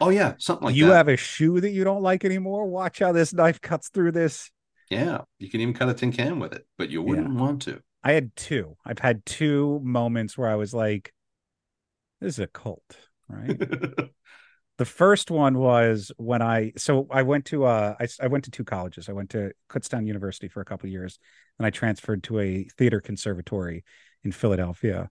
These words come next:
Speaker 2: called University of the Arts. Um, there are many different acting styles,
Speaker 1: Sure.
Speaker 2: right? And what's really cool is a lot of these acting styles all born, were born out of this same group, like, decades ago.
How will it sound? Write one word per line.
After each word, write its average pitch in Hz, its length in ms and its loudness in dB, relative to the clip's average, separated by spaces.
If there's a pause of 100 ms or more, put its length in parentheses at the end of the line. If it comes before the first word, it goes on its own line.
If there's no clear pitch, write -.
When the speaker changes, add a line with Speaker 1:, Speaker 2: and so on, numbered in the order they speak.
(140)
Speaker 2:
called 95 220 -2
University 90 420 -2
of 90 60 -4
the 95 80 -4
Arts. 90 340 -8 (140)
Um, 92 340 4
there 127 160 8
are 123 60 8
many 139 320 8
different 127 500 2
acting 104 380 0
styles, 95 580 -8 (320)
Speaker 1:
Sure. - 120 0
Speaker 2:
right? 120 220 6 (520)
And 156 260 4 (800)
what's 156 300 2
really 190 300 8
cool 165 260 6
is 139 120 6
a 143 80 4
lot 147 220 8
of 147 60 2
these 139 160 6
acting 151 320 2
styles 127 600 4 (120)
all 135 500 2
born, 143 760 -2 (100)
were 131 120 4
born 131 320 0
out 127 140 2
of 117 80 -2
this 117 140 0
same 117 340 -2
group, 113 380 0 (320)
like, 107 160 -4 (100)
decades 113 460 0
ago. 92 400 -4